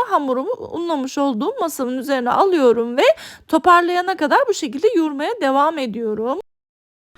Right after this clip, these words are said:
Evet, gördüğünüz gibi hamurumu yoğurdum. Kıvamının bu şekilde olması gerekiyor. Daha sonra tekrar hamur yoğurma kabıma alıyorum ve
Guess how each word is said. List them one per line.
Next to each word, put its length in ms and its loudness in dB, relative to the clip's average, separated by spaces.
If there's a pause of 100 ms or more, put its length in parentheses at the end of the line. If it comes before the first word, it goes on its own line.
(440)
Evet, 220 4
gördüğünüz 440 2
gibi 200 4
hamurumu 420 0
yoğurdum. 580 0
Kıvamının 500 2
bu 40 -10
şekilde 360 0
olması 480 0
gerekiyor. 580 -2
Daha 200 6
sonra 280 -6
tekrar 460 -2
hamur 240 0
yoğurma 320 0
kabıma 440 -4
alıyorum 640 0
ve 100 2